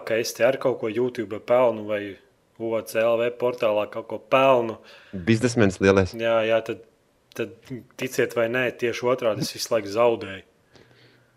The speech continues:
Speaker 2: Tā kā spiežiet like.
Speaker 1: Jā.
Speaker 2: Un, eh, ies-, ieteikt draugiem,
Speaker 1: Jā, un
Speaker 2: palīdziet
Speaker 1: ja ka-,
Speaker 2: ar
Speaker 1: un ja kāds
Speaker 2: popularitāti.
Speaker 1: domā, ka spēļu industrija latviešu, tie datorportāli, spēļu portāli Latvijā kaut ko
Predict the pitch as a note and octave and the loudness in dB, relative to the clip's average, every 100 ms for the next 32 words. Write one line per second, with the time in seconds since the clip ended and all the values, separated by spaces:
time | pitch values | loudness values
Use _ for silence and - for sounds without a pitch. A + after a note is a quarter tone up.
0 | _ _ _ A2 G#2 F#2+ - B2+ A#2 G#2 | _ _ _ 4 6 2 6 6 8 6
1 | G2+ A2+ A2 F#2 - - - _ - G2+ | 6 6 6 2 -8 -18 -20 _ -20 -14
2 | G2 E2+ E2+ D#2+ D#2+ D2+ G2+ G#2+ - G#2+ | -8 -4 -2 -2 -6 -4 0 0 2 0
3 | A2+ F#2+ - G2 G#2 G2 E2 D2+ - - | 4 2 4 4 4 4 -2 -4 -16 -20
4 | - - G#2 G#2 G2+ F#2+ G#2+ F2 F#2 F2+ | -14 -8 -6 0 4 4 4 0 -2 -2
5 | A2+ F#2 G#2+ - E2 B2 B2 A2 - G#2+ | -2 2 0 2 0 0 0 -2 -4 -10
6 | - _ _ - - - B2 B2 B2 C3 | -14 _ _ -16 -10 0 0 2 0 -2
7 | B2 A2+ G#2+ A2 B2 A2+ F#2+ - A2 F#2+ | -6 -6 -2 -2 -2 -8 -10 -12 -12 -6
8 | A2 A#2 A2+ G2+ - A2 - G2+ G2 F2+ | -4 -2 -4 -4 -8 -8 -6 -4 -6 -8
9 | - - A2+ A#2+ A2+ - A2+ - G#2+ A2 | -20 -6 -2 -2 -2 -4 -4 -2 0 0
10 | A#2+ A#2 - G#2+ | 0 -6 -8 -10